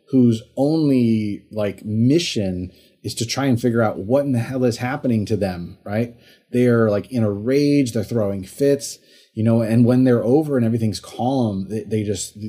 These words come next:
they have so much remorse and regret, and they're like, "Oh my God, I don't wanna be this way," right? And I remember thinking one day, uh, well, I,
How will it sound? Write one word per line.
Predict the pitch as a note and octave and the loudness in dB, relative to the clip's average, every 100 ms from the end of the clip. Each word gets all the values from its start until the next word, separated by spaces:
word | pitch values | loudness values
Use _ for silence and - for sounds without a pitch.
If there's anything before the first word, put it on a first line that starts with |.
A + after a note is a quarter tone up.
| - | -6
they | G#2 | -6
have | G2+ | -6
so | - - | -6 -2
much | C3+ B2+ | 0 0
remorse | A#2 G#2 G2 A#2 B2+ A#2+ - | -4 -4 -2 0 2 0 -4
and | G#2 | -8
regret, | F#2+ F2+ - G#2 B2 A#2 - _ _ _ | -8 -10 -8 -4 -4 -4 -12 _ _ _
and | A2 | -2
they're | G#2+ G#2+ | -2 -2
like, | G#2 | -4
"Oh | A#2 | -2
my | A2+ | -2
God, | G2+ A2 G#2+ | 0 -2 -2
I | |
don't | F#2 A2 A2+ | -2 -2 -2
wanna | G2+ F#2 - | -6 -10 -6
be | A#2+ G#3+ | -2 -2
this | D#3 F2 - | -2 -6 -10
way," | - C2 A#1+ - _ _ _ _ _ _ _ | -14 -16 -18 -20 _ _ _ _ _ _ _
right? | F#2+ G#2 | -8 -6
And | G#2+ A#2 | -2 0
I | C3 | 0
remember | B2+ C3+ C#3 F3+ A#3 C4+ | 2 2 4 2 2 0
thinking | - - D3 D3+ C#3+ A2+ G2+ G2 | -4 -4 -2 0 -2 -4 -4 -8
one | G2 G#2+ A2 A2 | -6 -2 0 0
day, | G#2 E2 E2 F2 - _ _ | -2 -6 -12 -14 -18 _ _
uh, | G2 G2 F#2 F2 | -8 -6 -6 -6
well, | C3+ C3 A#2 - _ | 0 0 0 -4 _
I, | C3 A#2+ A#2 | -4 -4 -8